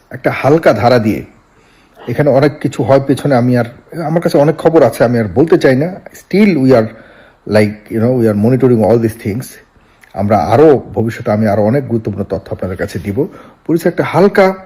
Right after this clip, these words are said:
ধারা দিয়ে বিভিন্ন বিনিময়ে এরপর দেখা যাচ্ছে যে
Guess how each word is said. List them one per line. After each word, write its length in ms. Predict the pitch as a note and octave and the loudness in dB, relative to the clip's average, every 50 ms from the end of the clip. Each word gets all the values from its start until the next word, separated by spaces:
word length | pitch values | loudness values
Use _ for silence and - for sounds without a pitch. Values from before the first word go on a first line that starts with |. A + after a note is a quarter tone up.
| - _ _ _ _ _ _ _ _ _ _ _ _ - - | -20 _ _ _ _ _ _ _ _ _ _ _ _ -20 -14
ধারা 260 | - - A#2+ B2+ C#3 | -10 -6 -2 0 0
দিয়ে 340 | B2+ A2 A2 A#2 C#3 F3+ G#3 - - _ _ _ _ _ _ _ _ _ _ _ _ _ _ - G#2+ - | 0 0 0 0 0 0 -2 -6 -12 _ _ _ _ _ _ _ _ _ _ _ _ _ _ -20 -16 -10
বিভিন্ন 640 | G2+ G2 G2+ A#2 C#3 D3+ D3 D3+ D3 D3 C#3 C3+ C3 C3+ - - - - _ - | -8 -6 -2 -2 0 0 0 0 0 0 0 0 -2 -4 -8 -20 -20 -20 _ -16
বিনিময়ে 540 | - F#2+ G#2+ G#2+ A#2+ A2+ G#2+ A#2 D3 F#3+ A3 A3 - _ _ _ _ _ _ _ _ _ _ - | -10 -6 -4 -2 -2 0 0 -2 -2 -4 -6 -8 -12 _ _ _ _ _ _ _ _ _ _ -12
এরপর 280 | G#2+ G2+ - - A2+ | -12 -10 -6 -6 -4
দেখা 120 | G2+ G2+ G2+ | -4 -4 -4
যাচ্ছে 240 | G2+ F#2+ - G2 | -6 -8 -10 -14
যে 180 | F#2+ - - - | -14 -14 -14 -16